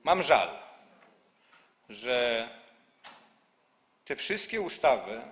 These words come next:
które procedowaliśmy przez cztery lata, dotyczące wymiaru sprawiedliwości,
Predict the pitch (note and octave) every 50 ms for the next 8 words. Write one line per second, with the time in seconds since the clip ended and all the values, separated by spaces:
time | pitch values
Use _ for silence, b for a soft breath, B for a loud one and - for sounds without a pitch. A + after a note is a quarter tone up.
0 | - - - - - b b b b b b b b b - - - C#3 C#3 C3+
1 | - C3+ C3+ - - C#3 C3 C3+ C3 C3+ C3+ C#3 C#3 - - - A#2+ A2+ - -
2 | A#2+ A2+ A#2 - - - - _ - _ _ _ _ - - - C3 B2+ B2 B2
3 | A#2 A#2 A2 G#2+ A2 G#2+ G#2+ G2+ - - A2 - B2+ C3 C#3 - - B2 G2+ G#2
4 | - - - _ _ _ - G#2 A2+ A#2+ B2+ C3+ C#3+ C#3 C3 B2 - - B2+ B2
5 | A#2 B2 A#2 A2+ A2 A2 G#2+ A2+ G#2+ G2+ - - - - - - -